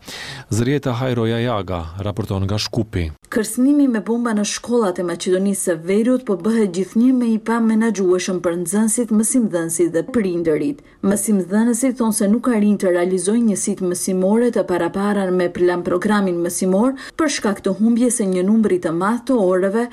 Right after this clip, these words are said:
Speaker 2: si rrjedhojë paralajmërimeve për vendosjen e bombave në më shumë shkolla fillore dhe ata të mesme, edhe pse të gjitha kanë rezultuar si të rrejshme. Ne patëm një dramatizim të pjesëve të caktuara nga drama Tartuf,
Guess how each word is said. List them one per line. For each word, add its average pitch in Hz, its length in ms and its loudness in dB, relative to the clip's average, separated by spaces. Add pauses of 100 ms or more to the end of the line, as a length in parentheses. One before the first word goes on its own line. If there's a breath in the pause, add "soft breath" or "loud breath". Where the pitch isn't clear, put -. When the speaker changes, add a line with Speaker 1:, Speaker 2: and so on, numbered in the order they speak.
(220 loud breath)
Speaker 2:
si 196 300 0
rrjedhojë 180 580 2
paralajmërimeve 202 960 2
për 180 240 -2
vendosjen 180 560 0
e - 0 -
bombave 220 560 0
në 233 80 2
më 240 220 2
shumë 196 240 -2
shkolla 180 340 0
fillore 202 480 2
dhe 202 160 0
ata 175 320 -2
të 175 160 -2
mesme, 190 500 0 (360 loud breath)
edhe 254 260 -2
pse 185 320 -4
të 160 160 -4
gjitha 233 320 0
kanë 254 300 2
rezultuar 180 680 -2
si 170 160 -4
të 180 160 2
rrejshme. 190 520 0 (480 soft breath)
Ne 269 180 0
patëm 320 320 0
një 226 160 4
dramatizim 196 800 0
të 208 140 -2 (100)
pjesëve 233 480 -2
të 240 140 0
caktuara 247 580 0
nga 254 160 4
drama 233 480 0
Tartuf, 233 540 -2